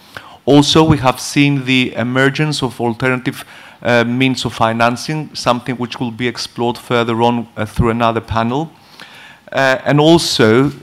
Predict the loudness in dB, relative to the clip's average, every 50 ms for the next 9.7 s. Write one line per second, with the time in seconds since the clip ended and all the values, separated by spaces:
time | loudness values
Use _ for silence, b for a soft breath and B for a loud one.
0 | -6 0 2 4 6 6 6 6 6 4 4 2 -2 -8 -14 _ _ _ _ _
1 | _ _ _ -20 -20 _ -20 -20 -12 -4 -2 0 0 2 4 6 6 6 6 4
2 | 0 0 4 4 4 4 2 -2 -6 -6 -6 -4 -4 -4 -4 -2 0 0 0 0
3 | -2 -4 -4 0 2 4 4 6 6 4 2 0 -2 -4 -4 -4 -2 -2 0 0
4 | -2 -2 -2 0 2 4 4 4 4 2 -2 -4 -4 -4 -2 0 2 2 2 2
5 | 0 -4 -8 -10 -10 -8 -6 -2 -2 -2 -2 -2 0 0 0 0 0 0 0 2
6 | 2 2 0 -2 -4 -4 -4 -4 -4 -4 -2 -4 -2 -2 -2 -4 -2 -2 -2 -2
7 | -2 -2 -4 -6 -2 2 2 2 2 2 -2 -2 -2 -2 -2 -2 -4 -6 -2 0
8 | 0 0 0 -2 -4 -2 0 2 4 2 2 0 -2 -8 -8 -6 -2 0 0 0
9 | 0 -2 -4 -4 -2 0 0 0 -2 -4 -6 -8 -8